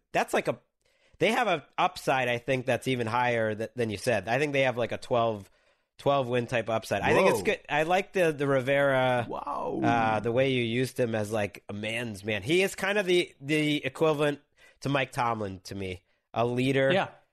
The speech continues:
Speaker 1: Everyone wants to play for him. Um, and I think brings stability and, and maybe ri-, really r-, raises their floor, which we saw last year.
Speaker 3: I, I would say they did bring in one person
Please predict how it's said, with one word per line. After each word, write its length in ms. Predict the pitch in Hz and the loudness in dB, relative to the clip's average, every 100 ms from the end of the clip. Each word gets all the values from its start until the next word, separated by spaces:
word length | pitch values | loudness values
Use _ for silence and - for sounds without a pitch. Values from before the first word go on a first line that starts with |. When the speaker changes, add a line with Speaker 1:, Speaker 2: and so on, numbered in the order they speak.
| _ - | _ -2
Speaker 1:
Everyone 400 | 131 139 143 135 | 0 2 2 2
wants 260 | 135 127 - | 0 -2 -6
to 80 | 120 | -6
play 280 | - 123 | 0 0
for 320 | 117 123 123 120 | 0 0 2 2
him. 200 | 117 120 _ _ _ - | -2 -10 _ _ _ -8
Um, 760 | 110 107 104 104 101 101 101 - | -2 0 2 0 -4 -6 -10 -6
and 200 | 117 113 | -2 0
I 80 | 110 | 0
think 340 | - 117 101 | 0 -2 -2
brings 300 | - 117 113 | -4 -2 -4
stability 680 | - 113 110 113 110 104 104 | -8 -4 0 2 2 0 0
and, 160 | 101 - | -2 -2
and 180 | 117 117 | -2 0
maybe 500 | 131 151 151 143 139 | 2 2 2 0 -2
ri-, 320 | 113 120 131 135 - 135 | -2 0 0 0 -8 -18
really 440 | 135 131 175 165 147 | -8 0 2 2 0
r-, 120 | 131 127 127 - | -4 -8 -10 -4
raises 400 | 139 143 131 120 | 0 0 0 -2
their 140 | 113 | -4
floor, 400 | - 127 117 90 | -4 0 0 0
which 180 | 95 - | -6 -8
we 80 | 104 | -6
saw 220 | - 95 | -4 -4
last 340 | 90 90 - | -4 -10 -14
year. 80 | 110 | -8
Speaker 3:
I, 60 | - | -2
I 120 | 208 | 0
would 180 | 202 220 | 0 0
say 160 | 226 214 | 0 0
they 140 | 180 | 0
did 260 | 160 185 170 | 0 0 0
bring 180 | 180 | 0
in 100 | 170 | 0
one 200 | 156 151 | -2 -2
person 500 | 143 156 143 143 135 | -2 -4 -4 -6 -8